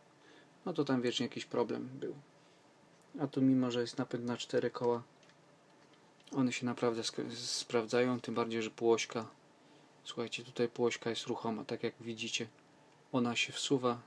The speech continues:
i wysuwa, czyli ten wychył jest też regulowany. No i praktycznie rzecz biorąc, to jest zachowane w każdym jednym kole.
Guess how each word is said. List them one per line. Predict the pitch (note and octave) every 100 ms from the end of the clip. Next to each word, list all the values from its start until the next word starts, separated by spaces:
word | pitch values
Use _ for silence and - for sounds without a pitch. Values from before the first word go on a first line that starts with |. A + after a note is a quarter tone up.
| -
i | G3+ B2
wysuwa, | A#2 - A2+ G#2+ C3+ - - - - - - -
czyli | B2
ten | - A#2
wychył | A#2 - A#2
jest | G#2+ -
też | A#2+ - -
regulowany. | A2 A2 A2+ G#2+ A2 A2+ - - - - - - - - - - - - - - F3+
No |
i | D#3+
praktycznie | C#3 - C3 - B2
rzecz | B2
biorąc, | B2 A#2+
to | B2
jest | A#2
zachowane | A2+ - A2+ A2+ A2+
w |
każdym | - A#2 - A2+
jednym | A2 -
kole. | - - -